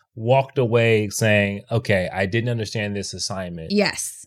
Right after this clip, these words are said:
Speaker 1: You
Speaker 2: a hundred percent.
Speaker 1: do you, and do you think that they would show up in their business differently because of that?
Speaker 2: Yes.
Speaker 1: And to me, that is what, you know, losing's all about. Like, if you're gonna lose something,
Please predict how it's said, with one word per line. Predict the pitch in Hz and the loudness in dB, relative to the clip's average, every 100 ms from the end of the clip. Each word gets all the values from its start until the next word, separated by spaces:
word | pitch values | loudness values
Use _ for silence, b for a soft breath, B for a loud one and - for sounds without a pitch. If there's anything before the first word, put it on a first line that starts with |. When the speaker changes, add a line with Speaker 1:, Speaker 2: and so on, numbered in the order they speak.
| - | -8
Speaker 1:
You | 113 | 0
Speaker 2:
a | 208 208 | 2 2
hundred | 190 240 247 240 233 | 2 4 4 2 0
percent. | - 220 - 131 - 185 165 | -2 2 4 4 2 -2 0
Speaker 1:
do | 131 | 0
you, | |
and | 123 | 2
do | 120 | 4
you | 123 | 4
think | 123 139 | 4 0
that | 120 | 2
they | 123 | 2
would | 113 104 | 2 0
show | - 131 120 113 | -2 2 4 4
up | 110 104 101 _ - - | 4 2 -2 _ -20 -6
in | 113 110 | -2 0
their | 104 | -2
business | 92 123 156 127 113 - | 2 4 4 2 -2 -4
differently | 104 - 104 156 95 | -6 -6 -10 -14 -12
because | 90 98 - 143 | -12 -6 -4 -4
of | - | -8
that? | 76 - _ _ | -18 -20 _ _
Speaker 2:
Yes. | 202 196 - - - _ _ _ _ | 2 2 2 -8 -14 _ _ _ _
Speaker 1:
And | 135 139 143 135 135 _ - | 0 2 0 -10 -20 _ -2
to | 151 | 2
me, | 147 202 240 160 135 117 117 - | 4 4 4 4 2 -2 -12 -16
that | 135 135 156 160 | -4 0 2 2
is | 139 113 | -2 2
what, | 120 123 123 _ | 2 2 0 _
you | 127 | -4
know, | 113 107 | -2 4
losing's | 127 123 113 | 4 4 4
all | 107 98 | 4 4
about. | 95 95 95 | 4 2 0
Like, | 95 | -4
if | 104 | -2
you're | 120 147 | 0 2
gonna | 156 | 2
lose | 131 127 131 123 | 4 4 4 2
something, | 117 104 104 98 | -2 -4 -4 -6